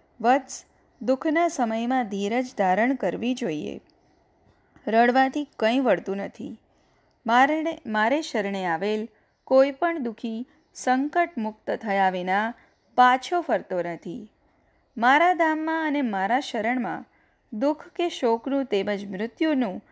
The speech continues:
નામ નિશાન જોવા નહીં મળે. હું તને દુઃખમાંથી મુક્ત કરીશ. તારે જે કહેવું હોય તે ધૈર્ય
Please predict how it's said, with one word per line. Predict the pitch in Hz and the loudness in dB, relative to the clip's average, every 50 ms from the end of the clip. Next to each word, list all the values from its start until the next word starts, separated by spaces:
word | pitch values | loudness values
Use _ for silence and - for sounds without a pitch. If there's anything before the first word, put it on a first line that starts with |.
| _ _ _ _ _ _ | _ _ _ _ _ _
નામ | 220 220 240 254 285 320 339 339 | 2 4 4 4 4 4 0 0
નિશાન | 302 262 247 - 247 220 220 220 220 220 | -2 -2 -2 -2 -4 -4 -4 -4 -6 -6
જોવા | 214 220 240 190 190 180 | -4 -4 0 0 0 0
નહીં | 180 185 196 226 262 269 | 0 -2 -4 -2 -2 -2
મળે. | 254 165 131 - - - - - _ _ _ _ _ _ _ _ _ _ _ _ _ - | -2 -2 -4 -6 -8 -12 -16 -20 _ _ _ _ _ _ _ _ _ _ _ _ _ 2
હું | 320 349 403 392 | 2 2 2 4
તને | 392 349 320 320 330 311 | 4 2 4 4 2 0
દુઃખમાંથી | 262 247 240 - - 254 254 262 262 262 320 302 | 0 -2 -2 -4 -4 0 2 2 2 2 0 -2
મુક્ત | 269 226 202 208 220 240 - - _ 247 | -2 -2 -2 -2 -4 -4 -6 -8 _ -10
કરીશ. | 254 - 180 160 - 165 170 - - - - _ _ _ _ _ _ _ _ _ _ _ | -6 -4 -4 -4 -4 -6 -10 -10 -12 -16 -18 _ _ _ _ _ _ _ _ _ _ _
તારે | - 262 277 294 311 302 | 6 6 6 6 4 0
જે | 233 - - 208 220 254 277 | -4 -4 -4 -2 -2 -2 -2
કહેવું | 262 - 233 196 190 202 208 208 208 | -4 -4 -4 -4 -2 -2 -4 -6 -4
હોય | 220 214 208 214 214 240 - _ _ _ _ _ _ _ | -2 -2 -2 -2 -4 -8 -14 _ _ _ _ _ _ _
તે | - 233 214 185 | -4 -4 -4 -4
ધૈર્ય | 170 190 202 196 202 214 220 247 254 262 269 277 | -4 -4 -2 0 0 0 2 2 2 2 0 -2